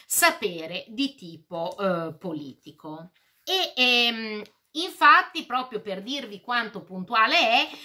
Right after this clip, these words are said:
vi faccio solo alcuni esempi, vi leggo al volo. Dice che potrebbe scrivere un libro intero, quanto poco sanno gli elettori.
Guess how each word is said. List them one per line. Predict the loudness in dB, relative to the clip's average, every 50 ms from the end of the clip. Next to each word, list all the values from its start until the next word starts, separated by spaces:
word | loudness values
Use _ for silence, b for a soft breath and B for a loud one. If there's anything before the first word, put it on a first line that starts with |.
| B B
vi | -14 -12 -4
faccio | -2 0 0 0 -2 -6 -8
solo | -6 -4 -4 -4 -2 -2 -2
alcuni | -4 -4 -8 -10 -12 -10 -10 -8 -10 -10 -8
esempi, | -6 -4 -4 -2 0 0 0 0 -2 -2 -6
vi | -8 -6 -4
leggo | -2 -2 -2 -2 -2 -2
al | -2 -2 -2
volo. | -4 -4 -2 -2 0 0 2 2 2 2 B B B B B B B B B
Dice | B -8 -2 0 2 2 2 0 0 -2 -2 0 0 2 2 2 4 4 2 2 0 -2 -6 -8 -12 -16 _
che | -16 -16
potrebbe | -14 -14 -12 -10 -10 -8 -8 -8
scrivere | -8 -10 -10 -10 -8 -8 -6 -6
un | -6 -6
libro | -6 -6 -4 -2 -2 0
intero, | 0 -2 -2 -4 -4 -4 -2 0 2 4 4 4 4 2 B B B B _ -4
quanto | -4 -4 -2 -4 -6 -8
poco | -8 -10 -10 -10 -10
sanno | -4 0 0 0 0 0
gli | -4 -4
elettori. | -6 -6 -6 -8 -10 _ -12 -10 -10 -10 -10 -10 -10 -12 -12